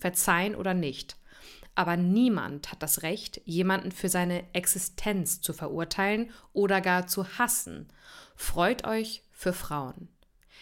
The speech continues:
Insbesondere für glückliche, erfolgreiche Frauen.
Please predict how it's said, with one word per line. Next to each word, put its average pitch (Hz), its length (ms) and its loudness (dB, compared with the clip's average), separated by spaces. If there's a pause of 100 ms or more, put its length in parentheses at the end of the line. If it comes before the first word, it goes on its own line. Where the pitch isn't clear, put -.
(180)
Insbesondere 196 680 2
für 175 180 -10
glückliche, 208 920 0
erfolgreiche 180 1200 -2
Frauen. 143 540 -10